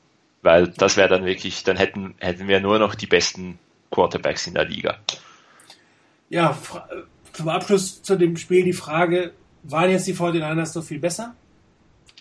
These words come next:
Speaker 2: Oder waren die Rams so viel schlechter, als man erwartet hat? Woran, was war, was, was war's denn aus eurer Sicht? Wahrscheinlich liegt die Wahrheit in der Regel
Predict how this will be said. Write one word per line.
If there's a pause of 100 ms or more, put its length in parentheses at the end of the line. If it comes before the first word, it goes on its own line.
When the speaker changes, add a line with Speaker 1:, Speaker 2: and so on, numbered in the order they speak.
(140)
Speaker 2:
Oder
waren
die
Rams
so
viel
schlechter,
als
man
erwartet
hat? (540)
Woran,
was
war,
was,
was
war's
denn
aus
eurer
Sicht?
Wahrscheinlich
liegt
die
Wahrheit
in
der
Regel